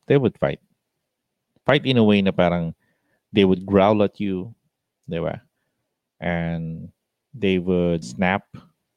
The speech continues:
Or sometimes naman, ang nangyayari is, yun, aso, masyado napapagalitan. Or the relationship is just really messed up.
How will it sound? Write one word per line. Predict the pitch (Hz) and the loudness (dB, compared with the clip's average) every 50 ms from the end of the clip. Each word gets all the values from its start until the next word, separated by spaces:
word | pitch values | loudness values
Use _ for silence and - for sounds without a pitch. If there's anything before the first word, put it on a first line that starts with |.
| _ _ _ _ _ | _ _ _ _ _
Or | - 95 90 - | 0 0 0 0
sometimes | - - 101 98 - 104 98 98 95 - | 0 0 0 0 0 0 0 0 0 -2
naman, | - 98 92 95 104 120 127 127 117 _ _ _ _ _ _ _ - | -2 0 2 2 2 2 0 -2 -6 _ _ _ _ _ _ _ -6
ang | 104 110 104 98 | -4 -2 -2 0
nangyayari | 95 98 98 98 98 95 92 90 87 90 101 104 98 - | 0 0 0 2 2 4 4 2 2 2 0 -2 -2 -4
is, | 90 85 85 82 80 80 76 78 - - _ _ _ _ _ _ _ _ _ _ _ _ _ - | -4 -4 -2 -2 -2 -4 -6 -8 -12 -16 _ _ _ _ _ _ _ _ _ _ _ _ _ 0
yun, | 110 101 92 - - | 0 0 0 0 -2
aso, | 131 131 - - 90 | -2 0 2 2 2
masyado | 95 113 117 - 120 113 113 107 | 2 2 2 2 2 2 2 2
napapagalitan. | 104 98 - 85 85 - 87 82 82 76 73 73 - - - - - - - 101 104 _ _ _ - | 2 2 2 0 0 0 -2 -2 -2 -4 -4 -6 -8 -8 -10 -10 -14 -20 -20 -20 _ _ _ _ 0
Or | 107 107 104 101 101 - - _ _ _ _ _ _ _ _ _ - | 2 4 4 4 2 0 -6 _ _ _ _ _ _ _ _ _ -4
the | - 90 87 87 85 | -2 0 0 0 0
relationship | 87 90 101 113 139 165 160 - 131 110 - 95 87 - _ _ _ _ _ _ _ _ _ _ _ _ _ _ | 0 2 2 4 4 2 2 0 -2 0 0 -2 -2 -2 _ _ _ _ _ _ _ _ _ _ _ _ _ _
is | - 95 98 98 92 - - - - - - - - _ _ _ _ - | -2 -2 0 0 -2 -6 -14 -18 -18 -20 -20 -20 -20 _ _ _ _ 0
just | - 98 90 90 90 - - - 92 | 2 4 4 4 2 0 -8 -6 -2
really | 95 95 92 92 92 90 90 87 | 0 2 2 2 0 -2 -4 -4
messed | 90 87 85 87 - - - | -2 -4 -4 -4 -2 -2 0
up. | 156 135 - - _ | 0 0 -2 -6 _